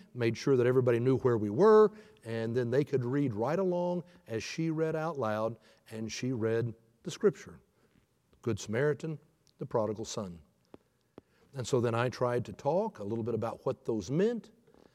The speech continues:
And then when it was over, we had beautiful music that was very celebratory at the end, and we closed the worship service.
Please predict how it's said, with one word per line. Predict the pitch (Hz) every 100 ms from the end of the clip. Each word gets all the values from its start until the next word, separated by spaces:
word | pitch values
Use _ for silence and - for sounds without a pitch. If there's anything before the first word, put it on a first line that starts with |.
| _ _ _ _ _ _
And | 127 147
then | 151
when | 160
it |
was | 139 123
over, | 156 185
we | 175 143
had | 123 120 104
beautiful | 143 180 139 117
music | 113 147 202 170 208
that | -
was | 123
very | 113 117
celebratory | - - 214 190 202 - 214 214 202
at | -
the | 127
end, | 190 226 226 - - - 127
and | 131
we | 123
closed | - 180 180
the | 175
worship | 170 156 160
service. | 156 131 104 95